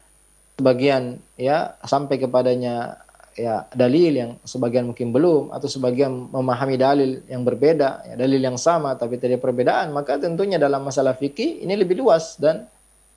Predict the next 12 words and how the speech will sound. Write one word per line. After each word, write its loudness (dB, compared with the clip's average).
kita 2
harus -2
lapang 2
dada 6
jika, 0
eh, -14
memang 2
itu -2
permasalahan 0
yang -2
diperselisihkan -2
ulama, 0